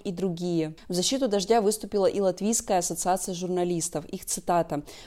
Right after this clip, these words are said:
"Они совершили серьезную ошибку, но, отбирая у них лицензию,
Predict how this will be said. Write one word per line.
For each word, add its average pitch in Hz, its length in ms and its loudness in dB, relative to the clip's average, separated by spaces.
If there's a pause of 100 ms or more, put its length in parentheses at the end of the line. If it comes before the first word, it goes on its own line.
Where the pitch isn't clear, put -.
"Они 202 160 2
совершили 220 480 0
серьезную 202 520 0
ошибку, 196 520 0
но, 170 220 2
отбирая 180 420 2
у 175 40 4
них 175 200 -2
лицензию, 220 580 2